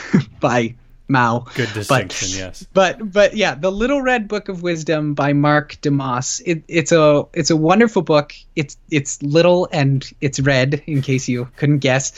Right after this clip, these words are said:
Speaker 1: It, it talks about, uh, wisdom for your professional life, wisdom for your personal life.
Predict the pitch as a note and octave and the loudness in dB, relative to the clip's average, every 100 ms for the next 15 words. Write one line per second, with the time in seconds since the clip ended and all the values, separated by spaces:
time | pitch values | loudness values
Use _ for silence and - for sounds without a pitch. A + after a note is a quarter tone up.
0 | - - - - - F3+ F3 F3 F3+ F#3+ | -16 -18 -20 -18 -2 4 4 2 -2 0
1 | F#3 - G#3 F#3+ - F3 F3 E3 D3 - | 0 2 -2 -2 -4 -2 0 0 -4 -10
2 | _ _ _ _ _ _ _ F3 D#3 D3+ | _ _ _ _ _ _ _ 0 2 0
3 | C#3 E3+ F3+ D#3+ F3 E3 C#3+ E3 D#3 D3 | -4 -4 -2 -2 -2 -4 -4 -2 0 2
4 | C#3 C#3 C#3+ - F#3+ - F#3+ F3+ F3 F3 | 0 0 -4 2 2 2 -2 -2 0 -2
5 | E3+ - - - D#3+ C#3+ D#3+ C#3+ D#3 D3 | -4 -10 -16 -4 -2 0 0 0 2 2
6 | C#3 D#3+ C#3+ D#3+ C#3+ C#3+ C#3 C#3+ - | 2 0 0 2 4 6 4 2 -2